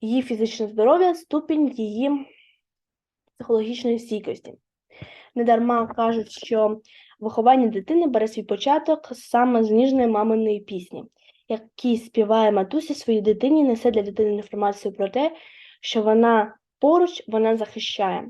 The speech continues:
Колискова дає дитині зрозуміти, що її люблять, у зв'язку з цим зменшується тривожність, і у часи війни це дуже необхідно знати мамам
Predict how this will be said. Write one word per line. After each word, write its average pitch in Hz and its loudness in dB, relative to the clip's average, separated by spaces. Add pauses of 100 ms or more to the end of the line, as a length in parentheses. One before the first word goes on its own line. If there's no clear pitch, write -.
(280)
Колискова 233 2
дає 302 4
дитині 277 0
зрозуміти, 254 0
що 240 -4
її 220 6
люблять, 277 -2
у 220 -6
зв'язку 220 -2
з 240 -10
цим 277 0
зменшується 233 -2
тривожність, 349 0 (340)
і 254 0
у 226 2
часи 226 -6
війни 226 0
це 320 -8
дуже 226 -2
необхідно 202 -4
знати 202 -6
мамам 339 2